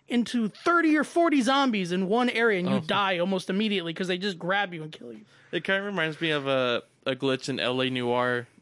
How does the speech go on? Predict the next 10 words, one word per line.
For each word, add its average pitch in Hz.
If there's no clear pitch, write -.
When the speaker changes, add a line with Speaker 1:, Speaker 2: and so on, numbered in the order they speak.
Speaker 2:
uh, 110
from 127
a 120
playthrough 127
I 117
saw. 117
Like, 127
uh, 117
the 131
person 143